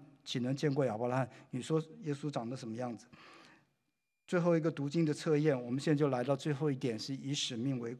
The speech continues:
顾念哈。“所以你们要去，使万民做我的门徒，奉父子圣灵的名给他们施浸。凡我所吩咐你们的，都教训他们遵守，我就常与你们同在，直到世界的末了。”所以这里很清楚，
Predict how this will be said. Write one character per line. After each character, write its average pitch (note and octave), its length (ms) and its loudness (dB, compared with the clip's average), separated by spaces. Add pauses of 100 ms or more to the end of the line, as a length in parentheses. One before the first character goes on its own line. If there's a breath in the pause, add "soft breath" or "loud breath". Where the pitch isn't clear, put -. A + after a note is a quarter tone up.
顾 C#3 180 -6
念 B2 240 -2
哈。 A2+ 140 -12 (960 loud breath)
“所 F#3 220 4
以 G3+ 80 6
你 F#3 60 8
们 D3+ 120 8
要 E3 160 8
去， E3 260 -2
使 C#3+ 160 -4
万 D#3 180 6
民 D3 140 8
做 D3+ 160 2
我 B2+ 140 2
的 B2 80 -6
门 C3 220 0
徒， C#3 180 -6
奉 D3 240 0
父 D3+ 240 -2
子 B2+ 180 -10
圣 C#3+ 280 2
灵 B2+ 200 0 (120)
的 D3 100 -2
名 C3+ 220 0
给 C#3 120 -6
他 A#2+ 160 -6
们 C3+ 140 -2
施 C#3+ 260 -8
浸。 C#3 240 -4 (400 loud breath)
凡 D3+ 200 6
我 F3 100 6
所 D3+ 180 0
吩 E3+ 220 2
咐 E3 160 2
你 C3 100 4
们 A#2 140 -2
的， B2+ 80 -2
都 C#3+ 160 -2
教 C#3+ 180 2
训 C3+ 160 -4
他 C#3 140 0
们 C3 140 0
遵 D3+ 180 -4
守， C3 140 -6
我 A2+ 100 -8
就 C3+ 100 -8
常 C3 220 -6
与 C3 40 0
你 B2+ 40 0
们 A2+ 160 -6
同 A#2 180 -8
在， C#3 200 -4 (280 loud breath)
直 - 120 -12
到 C#3 160 2
世 D3 200 -8
界 C3+ 220 -2
的 A#2+ 160 -4
末 C#3+ 240 2
了。” A#2+ 140 -2
所 D3 120 -4
以 B2+ 40 -4
这 D#3+ 120 -2
里 C#3 120 0
很 C3+ 180 -2
清 - 180 -2
楚， C3 200 -4